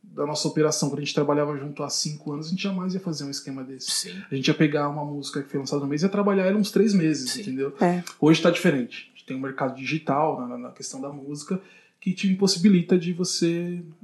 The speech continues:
Speaker 1: fazer um planejamento a longo prazo. Você tem que fazer um planejamento ali a curto prazo, porque é muita informação, é muito artista, muita música chegando.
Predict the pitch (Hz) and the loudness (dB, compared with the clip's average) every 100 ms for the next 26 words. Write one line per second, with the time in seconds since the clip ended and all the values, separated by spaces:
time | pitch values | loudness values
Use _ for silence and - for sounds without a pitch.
0 | - _ _ - 160 151 160 165 156 160 | -20 _ _ 0 0 2 2 0 2 -2
1 | 151 156 170 156 156 160 160 151 123 117 | -2 -6 -2 0 0 -2 0 2 2 -4
2 | - _ - - 123 - 127 131 135 139 | -14 _ -20 -16 -12 -12 -12 -12 -14 -16
3 | 139 139 139 151 170 185 190 214 - 190 | -16 -18 -16 -14 -10 -10 -10 -12 -8 -8
4 | 190 - 196 220 226 185 190 190 202 208 | -6 -10 -10 -10 -8 -6 -6 -6 -6 -8
5 | 202 214 196 190 190 185 226 220 208 185 | -8 -8 -6 -6 -8 -8 -8 -8 -6 -6
6 | 185 185 190 196 190 202 190 214 | -6 -4 -4 -6 -10 -10 -6 -4